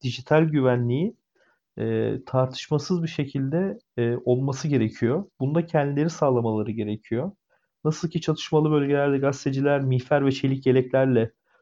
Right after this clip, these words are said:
üzerine kocaman pres yazan ve bir, ve, e, çeşitli izinlerle ve,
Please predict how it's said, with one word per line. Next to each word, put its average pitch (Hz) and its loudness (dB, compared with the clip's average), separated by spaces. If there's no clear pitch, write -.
üzerine 135 2
kocaman 139 0
pres 139 -2
yazan 127 0
ve 127 0
bir, 123 2
ve, 135 2
e, 113 2
çeşitli - -8
izinlerle 139 2
ve, 131 0